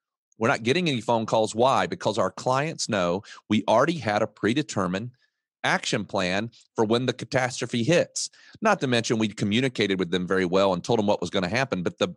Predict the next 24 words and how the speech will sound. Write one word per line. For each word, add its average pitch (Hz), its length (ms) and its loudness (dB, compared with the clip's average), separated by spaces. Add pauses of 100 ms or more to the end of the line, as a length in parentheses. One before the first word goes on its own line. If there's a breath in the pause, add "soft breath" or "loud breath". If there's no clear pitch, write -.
the, 101 260 2
the 104 80 2
real 104 300 2
reality 131 500 2
is 101 140 0
they're 120 100 2
not 151 220 2
worried, 120 520 4
is 123 140 0
there 107 200 4
a, 98 220 2
is 110 160 0
there 104 200 2
something 123 380 -2
in 104 120 -4
place, 107 380 -2
or 87 80 -2
how 127 160 2
far 131 240 4
is 117 80 -4
it - 80 -8
gonna 113 160 0
fall 117 260 2
before, 110 460 2